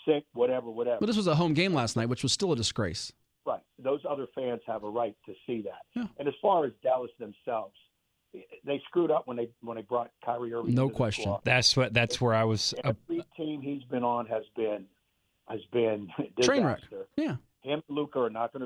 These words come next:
Speaker 1: survive together. They're almost the same style of player. I don't know what Cuban, and I used to think he was the best owner in the N B A. Everybody loved him. I don't know what the heck they were thinking. Kyrie Irving will not be with Dallas next
Speaker 2: This
Speaker 1: year
Speaker 2: the same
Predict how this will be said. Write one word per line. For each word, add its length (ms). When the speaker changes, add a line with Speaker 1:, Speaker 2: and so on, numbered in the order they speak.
Speaker 1:
survive 380
together. 440
They're 180
almost 420
the 160
same 260
style 240
of 120
player. 320
I 100
don't 100
know 80
what 260
Cuban, 280
and 80
I 100
used 160
to 80
think 180
he 80
was 100
the 60
best 240
owner 280
in 60
the 100
N 120
B 200
A. 220
Everybody 360
loved 240
him. 140
I 60
don't 80
know 60
what 200
the 80
heck 140
they 100
were 160
thinking. 380
Kyrie 300
Irving 240
will 100
not 200
be 100
with 120
Dallas 280
next 120
Speaker 2:
This 120
Speaker 1:
year 60
Speaker 2:
the 60
same 200